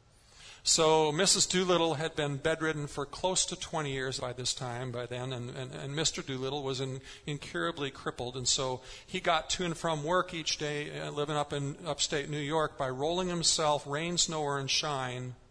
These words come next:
to work and back each day. They lived in such desperate, difficult circumstances. But one of the reasons the Martins loved to visit the Doolittles so much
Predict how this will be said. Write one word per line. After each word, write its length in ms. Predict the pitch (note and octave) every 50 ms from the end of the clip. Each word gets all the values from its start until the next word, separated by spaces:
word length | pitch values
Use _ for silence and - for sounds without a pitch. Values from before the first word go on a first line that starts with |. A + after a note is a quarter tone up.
| - - -
to 180 | - - D#3 D3
work 340 | C3+ C#3 C#3+ D3 C#3+ - A#2+
and 120 | A#2 A#2
back 360 | A2+ A#2+ A#2 A#2 A2+ - - F3 E3
each 220 | - B2+ - - -
day. 220 | D3 D3 C#3+ A2 G2+ G#2 - - _ - - - - - - - - - _ - - - _ _ _ _ -
They 460 | C#3+ C#3+ D3+ D3+ D#3 D#3 D3 C#3 C3+ - - - - - -
lived 280 | C#3+ D#3 E3+ D3+ -
in 100 | D3+ C#3+
such 380 | - - E3 D3+ - - - -
desperate, 580 | - D#3 D#3+ D#3 - - - F#3 F#3+ G3 - - - - - - - - _ _ _ _ - - _ _ _ -
difficult 400 | E3+ - - - D#3+ D#3+ D#3+ -
circumstances. 960 | - - D3+ C3+ - C#3 A#2+ - - C3 A#2+ A2+ G#2 - - F#2+ - - - - - - - - - - - - - - - - - - - - - -
But 100 | E3 C#3+
one 220 | C#3+ D#3 F#3+ B3
of 100 | C#4 C4+
the 80 | A#3+ A3
reasons 500 | F3+ F#3 F#3 F3 D#3 E3+ F3 E3 D#3 -
the 100 | - D3+
Martins 520 | C#3+ D3 D#3 E3+ E3+ D#3+ D3 C3+ - -
loved 440 | D3 C3+ C#3+ D#3+ F3 G3 A3 G#3+ -
to 60 | F#3+
visit 300 | F3+ D#3+ E3+ D3+ D#3+ D#3
the 60 | - D3
Doolittles 460 | - D3+ D3 D3 D3 C3+ C3+ B2+ -
so 140 | - C#3+ C3+
much 360 | C3+ C#3 C3+ C3+ - -